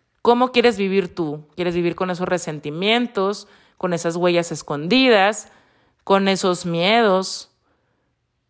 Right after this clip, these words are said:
con esa energía baja, sobreanalizando, estando ansioso, en crisis? ¿O quieres realmente vivir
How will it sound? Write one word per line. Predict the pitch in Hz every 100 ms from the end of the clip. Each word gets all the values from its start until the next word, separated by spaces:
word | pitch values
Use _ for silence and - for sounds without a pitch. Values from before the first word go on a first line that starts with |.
| _ _ _ _ _ _ _ _ _ _
con | - 185
esa | 170
energía | 208 170 - 175
baja, | 156 156 180 175 196 _ _ _ _ _ _ _ _ _ _ _ _ _ _ _ _ _ _
sobreanalizando, | - 208 196 175 165 160 143 190 214 196
estando | 170 185 185 185
ansioso, | 175 - 156 185 208 180
en | 160
crisis? | 156 170 202 - 175 170 - - _ _ _ _ _ _ _ _ _ _ _ _
¿O | -
quieres | - 285 339 294
realmente | 294 294 285 285
vivir | 277 233 208 202 233 262